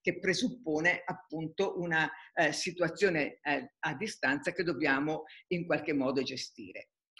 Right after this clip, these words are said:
Li facciamo lavorare, è un'altra regola che ci siamo dati, di farli lavorare molto sul consolidamento delle autonomie e quindi di quello che hanno appreso e poi via via, adesso che abbiamo visto che, eh,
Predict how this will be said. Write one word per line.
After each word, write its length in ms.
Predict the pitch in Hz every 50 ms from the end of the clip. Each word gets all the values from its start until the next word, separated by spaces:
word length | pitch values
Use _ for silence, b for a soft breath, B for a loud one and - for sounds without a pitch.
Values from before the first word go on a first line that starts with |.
| B B B B
Li 200 | - 233 262 254
facciamo 400 | 240 226 233 - 233 226 226 220
lavorare, 880 | 202 196 185 190 185 180 175 180 180 165 156 143 131 120 - - - _ -
è 180 | - 160 160 - -
un'altra 360 | 170 160 151 156 151 156 160
regola 300 | 160 185 175 165 160 151
che 100 | - 131
ci 60 | -
siamo 200 | - 165 175 196
dati, 320 | 175 165 175 180 - 214
di 120 | 170 170 165
farli 240 | - 175 170 170 180
lavorare 600 | 165 156 143 151 151 156 160 160 156 147 139 143
molto 400 | 170 170 185 190 190 185 - 165
sul 320 | 147 - - 208 196 - -
consolidamento 920 | - - - 180 - - 190 170 165 170 160 165 170 180 180 175 - 165
delle 180 | 131 143 143 147
autonomie 800 | 165 160 - 214 220 240 208 170 156 147 160 170 190 208 - B B B B B B _
e 260 | - 233 240 240 -
quindi 680 | - 220 220 202 202 208 202 196 226 254 - - - _ _ _
di 200 | - 170 185 170
quello 200 | 175 180 170 175
che 100 | 170 170
hanno 160 | 156 156 165 185
appreso 720 | 180 - 202 185 160 139 139 139 - 214 240 247 B B B B B
e 220 | - 233 247 240 -
poi 580 | 208 214 262 254 - - 247 254 - - - _
via 280 | - 160 196 214 202 190
via, 560 | 165 180 175 165 156 165 175 226 254 240 - - - _ _ _ _ _ _ _ _ _ _ _ _ -
adesso 520 | - 143 143 143 147 156 156 - - 147 -
che 320 | - - 165 170 165 - -
abbiamo 340 | 165 135 120 143 143 147 143
visto 360 | 151 170 165 - - 165 156
che, 120 | - 165
eh, 640 | 156 156 151 156 147 - 151 131 131 131 131 131